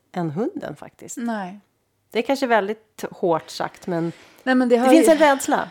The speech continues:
Speaker 2: Ja, och, och, och, och jag tror att å ena sidan så, så kan det ju mycket väl handla om att man inte vill lägga sig i, men sen är det väl också <clears throat> att man är rädd för att det ska få någon typ av konsekvens för mig.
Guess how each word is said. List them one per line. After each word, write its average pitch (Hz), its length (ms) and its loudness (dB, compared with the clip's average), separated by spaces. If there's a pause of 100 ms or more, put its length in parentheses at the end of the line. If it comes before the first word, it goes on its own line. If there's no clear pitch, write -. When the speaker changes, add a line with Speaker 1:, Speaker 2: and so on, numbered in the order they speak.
Speaker 2:
Ja, 254 520 4 (140)
och, - 40 -4 (120)
och, 233 340 0
och, 214 80 -2 (1200)
och 226 120 -4
jag 226 160 -4
tror 254 300 0
att 214 120 -2
å 233 60 0
ena 233 240 -2
sidan 208 400 -4
så, 185 380 -8
så 196 200 -8
kan 190 280 -10
det 185 60 -10
ju 180 140 -8
mycket 180 260 -8
väl 247 200 4
handla 190 260 -4
om 175 80 -6
att 175 140 -10
man 175 140 -8
inte 175 180 -10
vill 170 140 -4
lägga 170 220 -4
sig - 200 -8
i, 277 320 -2
men 220 160 -4
sen 202 240 -6
är 247 40 -4
det 254 60 -2
väl 220 120 -6
också 175 340 -8 (320)
<clears throat> 269 300 2
att 202 140 -8
man 190 140 -4
är 190 60 0
rädd 226 460 2
för 190 80 -2
att 175 120 -6
det 180 60 -12
ska 175 160 -10
få 180 140 -12
någon 170 120 -12
typ 175 140 -12
av 170 60 -4
konsekvens 175 640 -14
för 254 100 -4
mig. 302 440 -4